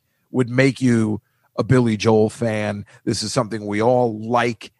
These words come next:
as fans. It's a fan favorite, as we saw in the, the countdown lists by the people that write articles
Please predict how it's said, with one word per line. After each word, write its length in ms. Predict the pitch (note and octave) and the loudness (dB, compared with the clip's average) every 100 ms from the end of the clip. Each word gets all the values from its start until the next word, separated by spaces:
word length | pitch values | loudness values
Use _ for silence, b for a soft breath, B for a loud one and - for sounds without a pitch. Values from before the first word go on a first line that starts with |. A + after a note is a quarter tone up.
| _ | _
as 240 | A#2 G#2 | -4 -4
fans. 440 | - C3 A#2 A2+ G#2 | -2 0 2 0 -2
It's 120 | G2 | -4
a 60 | A2+ | -4
fan 500 | - F#3+ F#3 F3+ D#3+ | 2 4 4 2 0
favorite, 540 | - A3+ G3 F#2+ - _ _ _ _ - | 2 2 0 -6 -12 _ _ _ _ -8
as 120 | A2+ | -4
we 120 | A#2 | -4
saw 280 | - D#3+ D3 | 2 4 4
in 280 | C#3 C3 C3 | 2 0 0
the, 320 | C3 B2 A#2+ | 0 0 -2
the 120 | B2+ | -6
countdown 560 | B2+ F#3 F3+ D3 A#2+ A2 | 0 0 2 2 2 0
lists 480 | G#2 F#2+ - - - _ _ _ _ - | -4 -6 -10 -18 -18 _ _ _ _ -4
by 260 | A2+ A#2+ | -2 0
the 200 | G#2+ A2+ | -2 -2
people 320 | A2 B2+ B2 A2+ | -2 -2 0 0
that 180 | A2 A2 | 0 0
write 300 | C3 D#3 F3+ | 2 2 2
articles 600 | D#3+ D#3+ D#3 D#3+ D3+ C3 | 2 2 2 4 4 2